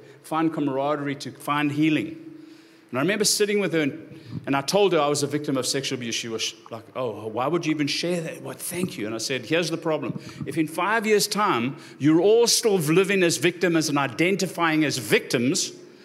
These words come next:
you've missed the point. The point is that you found a place so that you could be healed. All right, please don't live like a victim. Jesus came to set you free.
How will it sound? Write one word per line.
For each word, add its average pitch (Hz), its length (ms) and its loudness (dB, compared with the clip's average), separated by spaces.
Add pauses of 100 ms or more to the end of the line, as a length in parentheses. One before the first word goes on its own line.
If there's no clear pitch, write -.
(180)
you've 131 160 0
missed 185 320 4
the 185 60 0
point. - 440 2 (640)
The 147 80 2
point 220 300 0
is 196 140 0
that 160 100 -4
you - 80 2
found 220 520 2 (260)
a 160 80 4
place 202 560 2 (140)
so 262 380 2
that 247 240 -2
you 240 140 -2
could 240 260 -4
be 226 160 0
healed. 226 560 0 (1900)
All - 80 -2
right, - 240 -2
please 302 460 4
don't 247 340 0 (400)
live 208 260 4
like 220 220 0
a 220 60 4
victim. 175 580 -2 (540)
Jesus 277 420 0
came 254 240 -6
to 247 100 -4
set 254 260 0
you 254 80 -2
free. - 320 0